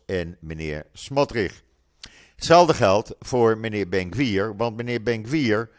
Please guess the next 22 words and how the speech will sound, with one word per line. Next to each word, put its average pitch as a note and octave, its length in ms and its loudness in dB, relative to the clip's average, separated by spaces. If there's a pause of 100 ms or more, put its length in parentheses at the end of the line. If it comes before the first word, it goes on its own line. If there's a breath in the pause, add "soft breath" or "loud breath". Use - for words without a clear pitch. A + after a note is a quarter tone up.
(380 soft breath)
krijgt C#3+ 460 2
dus G#2+ 400 -2
alle A#2+ 260 2
touwtjes F#2+ 460 0
in A2 80 -6
handen F#2 320 -4
voor A2 120 -6
wat G#2 200 -2
betreft G2+ 500 -4 (680)
de G#2+ 120 2
nationale F#2+ 540 0
politie. A#2+ 420 -6
Dat E2+ 140 -4
betekent G#2+ 560 -2 (460 soft breath)
dat A#2+ 180 0
de - 60 -8
politie C#3+ 800 -4
niets D3+ 420 -8
meer C#3 200 -2
zelfstandig A#2 600 -2
kan G2 180 -4
beslissen. F2+ 540 -6